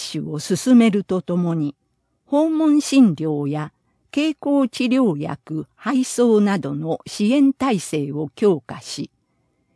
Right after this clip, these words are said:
市町村との連携を図り、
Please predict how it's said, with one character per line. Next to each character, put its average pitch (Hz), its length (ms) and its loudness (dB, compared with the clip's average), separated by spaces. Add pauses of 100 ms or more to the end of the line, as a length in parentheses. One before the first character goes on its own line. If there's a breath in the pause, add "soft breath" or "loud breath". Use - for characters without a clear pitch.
市 - 160 -14
町 320 200 -2
村 190 360 -2
と 180 140 -2
の 165 180 -4
連 247 300 2
携 233 300 4
を 202 100 2
図 175 360 -6
り、 - 140 -14